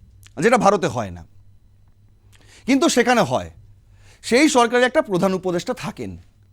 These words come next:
তিনি গোটা নির্বাচনটাকে আয়োজন করেন। নির্বাচন কমিশন তো অবশ্যই, কমিশন তো অবশ্যই আয়োজন করে, কিন্তু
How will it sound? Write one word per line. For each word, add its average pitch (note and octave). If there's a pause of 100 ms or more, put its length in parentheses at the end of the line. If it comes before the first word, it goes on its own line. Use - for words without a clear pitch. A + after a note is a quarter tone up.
(680)
তিনি E4 (140)
গোটা G3
নির্বাচনটাকে F#3
আয়োজন D3+
করেন। F#3+
নির্বাচন E3+
কমিশন F#3+
তো G#3
অবশ্যই, D3 (1160)
কমিশন D3+
তো G#3+
অবশ্যই F#3
আয়োজন D3+
করে, D#3 (120)
কিন্তু F3